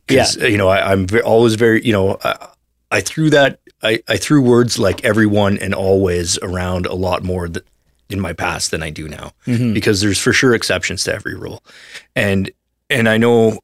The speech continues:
Speaker 1: you know, when, when I started getting into recovery talk and, and research and some, you know, development around it and education,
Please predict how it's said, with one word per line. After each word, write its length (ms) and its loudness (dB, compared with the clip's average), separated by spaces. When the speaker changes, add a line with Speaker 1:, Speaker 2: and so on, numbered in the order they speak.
Speaker 1:
you 140 4
know, 100 4
when, 240 4
when 380 2
I 100 0
started 300 2
getting 220 2
into 440 2
recovery 460 -2
talk 360 -6
and, 160 -4
and 260 -8
research 560 -2
and 160 -8
some, 380 -6
you 60 -16
know, 260 -20
development 480 -4
around 340 -8
it 120 -8
and 120 -8
education, 600 -8